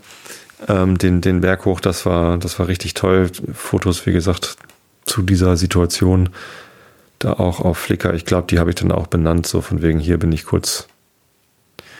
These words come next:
hochgelaufen. Man sieht dann halt den Half Dome von gegenüber. Ich glaub, das erkennt man ganz gut, welche, welche Stelle ich da meine. Wunderbar. Also das war, das war ganz großartig. Und das Runterkommen, äh,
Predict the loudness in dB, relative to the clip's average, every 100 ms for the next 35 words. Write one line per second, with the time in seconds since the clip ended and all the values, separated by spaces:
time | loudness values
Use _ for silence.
0 | -20 -20 -2 0 0 0 2 2 2 2
1 | 4 2 2 0 0 -2 -6 _ _ _
2 | -18 -6 0 2 0 -2 -8 -20 -20 _
3 | _ _ _ -10 -4 -2 -2 0 0 0
4 | 0 0 0 0 0 -2 -4 -8 -8 -8
5 | -6 -6 -6 -6 -6 -6 -4 -6 -6 -8
6 | -10 -14 -14 -14 -16 -14 -8 -6 -6 -6
7 | -6 -6 -6 -6 -4 0 2 2 0 -2
8 | -2 0 0 0 2 2 2 0 -4 -4
9 | -2 -2 -2 -4 -2 -6 -6 -6 -6 -6
10 | -10 -10 -10 -2 0 0 0 0 0 0
11 | -6 -18 -20 -20 _ _ 0 2 4 2